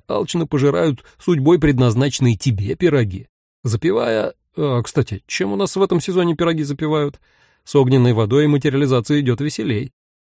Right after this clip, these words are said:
«Темный ром у нас нынче вечером в тренде», говорит Стефан и протягивает мне бутылку Бакарди. «Судя по тому, какие тут слезы остались, не очень-то вы без меня скучали»,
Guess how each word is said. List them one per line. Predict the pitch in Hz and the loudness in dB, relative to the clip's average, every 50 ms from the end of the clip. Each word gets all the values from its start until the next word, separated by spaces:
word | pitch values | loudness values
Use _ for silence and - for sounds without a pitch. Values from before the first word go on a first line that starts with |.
| _ _ - | _ _ -8
«Темный | - - 160 139 123 117 117 104 | -6 -4 0 2 4 4 4 4
ром | 104 104 101 90 78 67 71 - | 4 4 2 2 0 -2 -6 -10
у | - 78 | -8 -8
нас | 80 73 65 - | -6 -6 -6 -6
нынче | - 101 92 80 - - 95 | -6 -4 -4 -4 -4 -4 -2
вечером | 92 98 90 - - 80 76 71 69 | -2 -2 -2 -4 -6 -8 -8 -8 -10
в | - - | -8 -6
тренде», | 110 95 80 71 64 58 - - - - _ _ _ _ _ - | -6 -6 -4 -6 -10 -12 -14 -16 -16 -20 _ _ _ _ _ -2
говорит | 123 127 120 117 120 110 110 98 | 2 4 4 4 4 2 0 -2
Стефан | - - - 202 190 - 170 160 151 - _ | -4 -4 -4 -4 -2 -2 -2 -2 -2 -4 _
и | 156 | -4
протягивает | 120 135 131 127 123 - - 170 165 160 156 143 - | -2 0 0 0 0 -2 -2 0 0 0 0 2 2
мне | 143 143 143 139 131 | 2 4 4 4 4
бутылку | 127 123 123 117 - 127 123 117 - 123 | 4 2 2 2 2 2 2 4 2 2
Бакарди. | 107 117 110 101 - 113 101 101 95 92 - - - _ _ _ _ _ _ _ _ _ _ | 2 0 0 -2 -2 -4 -6 -6 -8 -10 -14 -16 -18 _ _ _ _ _ _ _ _ _ _
«Судя | - - - - - - 120 | -14 -12 -12 -10 -10 -8 -8
по | 127 123 | -4 0
тому, | - 123 110 113 117 131 | 0 2 2 4 2 2
какие | 127 156 127 - 156 143 | 2 2 0 0 0 -2
тут | 123 - 131 - | -2 -2 -2 -2
слезы | - 131 113 - - 190 180 - | -2 -2 0 0 -2 -2 -2 -4
остались, | - - - - 107 101 - - - - | -6 -6 -8 -10 -12 -12 -12 -12 -10 -10
не | - - - | -8 -6 -6
очень-то | - 180 139 - 180 160 180 | -6 -4 -4 -4 -4 -2 0
вы | 170 170 | 0 0
без | 147 147 135 151 | 0 0 0 2
меня | 156 147 131 113 | 2 2 2 0
скучали», | - - 139 123 - - 113 98 - - - | 0 -2 -2 -2 -2 -4 -6 -6 -8 -10 -14